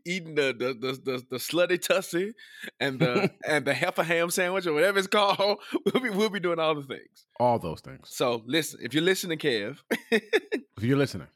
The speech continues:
Speaker 1: put us on. <laughs> And you
Speaker 2: put us
Speaker 1: can
Speaker 2: on. That's, that's all we ask.
Speaker 1: And you can see us on Slutty Ve-, and Slutty Vegan as well.
Speaker 2: Mm-hmm. Um, we had something great on Saturday night.
Speaker 1: What happened Saturday night?
Speaker 2: Uh, S W V and Escape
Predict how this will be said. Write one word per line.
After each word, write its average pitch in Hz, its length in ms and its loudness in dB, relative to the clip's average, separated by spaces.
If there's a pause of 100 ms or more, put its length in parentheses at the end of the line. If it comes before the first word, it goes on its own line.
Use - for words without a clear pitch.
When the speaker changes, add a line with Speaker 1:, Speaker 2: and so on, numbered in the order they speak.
(200)
Speaker 1:
put 147 140 0
us 151 140 -2
on. 104 180 -8 (540)
<laughs> - 240 -2
And 151 120 2
you 151 60 0
Speaker 2:
put 156 80 2
us - 60 0
Speaker 1:
can 180 100 -2
Speaker 2:
on. 101 60 0
That's, - 400 -6
that's - 160 0
all 160 80 4
we 165 100 2
ask. 87 260 -4 (160)
Speaker 1:
And 139 140 0
you 156 80 2
can 143 240 -2
see 147 240 0
us 135 160 2
on 131 120 -2
Slutty 127 280 0
Ve-, 117 180 -2
and 120 140 -2
Slutty 113 260 -4
Vegan 107 240 -4
as 101 140 -8
well. 80 140 -12 (420)
Speaker 2:
Mm-hmm. 117 380 -2 (800)
Um, 123 600 2 (220)
we 113 200 2
had 113 200 2
something 117 220 -2
great 113 160 2
on 107 80 -2
Saturday 104 320 0
night. 80 180 -10 (680)
Speaker 1:
What 110 140 -8
happened 113 220 -8
Saturday 131 280 -6
night? 180 240 -16 (800)
Speaker 2:
Uh, 82 180 -10
S 82 180 -10
W 95 280 -10
V 101 220 -6
and 101 100 -8
Escape 131 340 -10